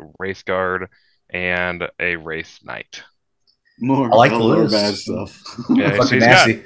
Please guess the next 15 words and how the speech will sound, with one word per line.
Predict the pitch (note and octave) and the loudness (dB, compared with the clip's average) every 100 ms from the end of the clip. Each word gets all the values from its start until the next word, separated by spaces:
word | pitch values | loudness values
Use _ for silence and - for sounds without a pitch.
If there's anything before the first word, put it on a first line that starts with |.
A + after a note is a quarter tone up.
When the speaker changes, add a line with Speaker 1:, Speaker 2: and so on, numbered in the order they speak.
| - _ _ _ _ | -20 _ _ _ _
Speaker 3:
Also, | D3 F#3 F#3 | 6 8 8
the | E3+ | 6
Speaker 1:
Yeah. | C#3 | 6
Speaker 3:
Tin | D#3+ C#3+ | 8 6
Man | C#3 C3 B2 | 8 6 4
Fatty | C3+ B2+ B2 | 4 4 2
Squad | - A2+ G#2 G#2 | -2 0 0 -2
with | G2+ | -6
the | - | -6
fucking | - B2 C3+ | -2 -2 -2
Wraith | B2 A2 G2 | -2 -2 -4
Cannon. | F#2 E2+ E2 F2+ _ _ - | -8 -8 -10 -16 _ _ -6
Nice. | F#2+ F#2 G#2+ G#2+ | 0 4 4 4
Speaker 2:
Yeah. | |
Speaker 1:
Yep. | G#2 | 2